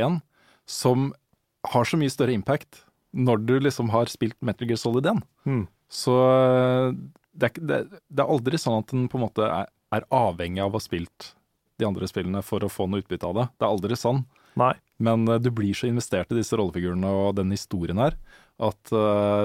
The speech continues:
Speaker 1: det å få den her, «Aha, var det sånn det var?» <laughs> Det er så kult, da.
Speaker 2: Mm.
Speaker 1: Så jeg ville spilt i rekkefølge. Det eneste spillet som, eh, jeg tenker at man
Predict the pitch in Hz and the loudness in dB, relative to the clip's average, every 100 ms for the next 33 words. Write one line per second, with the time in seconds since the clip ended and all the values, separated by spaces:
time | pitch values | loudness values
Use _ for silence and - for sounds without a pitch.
0 | 101 101 - - 95 101 98 107 110 117 | 0 -2 -2 -2 -2 0 -2 -2 -2 -2
1 | 98 - - 151 233 254 185 117 104 110 | -4 -12 -4 -2 0 -2 0 0 2 2
2 | 127 - - 165 180 226 190 165 131 98 | 2 -2 2 2 4 2 4 6 6 4
3 | - - - 131 - - - - - - | 2 2 2 0 -2 -10 -14 -16 -8 -2
4 | 95 101 - 135 147 147 113 - _ 135 | 0 0 -2 0 0 2 -2 -2 _ -2
5 | 107 - _ - 151 156 - 123 98 135 | -2 -4 _ 2 2 2 0 -4 0 -2
6 | 123 92 92 127 - 190 117 - 160 127 | 0 -2 -2 -2 0 0 0 -2 -4 -2
7 | 113 131 139 135 131 131 131 131 135 131 | 0 -2 -2 0 0 2 2 0 0 -2
8 | 123 - 95 117 | -4 -4 -4 -4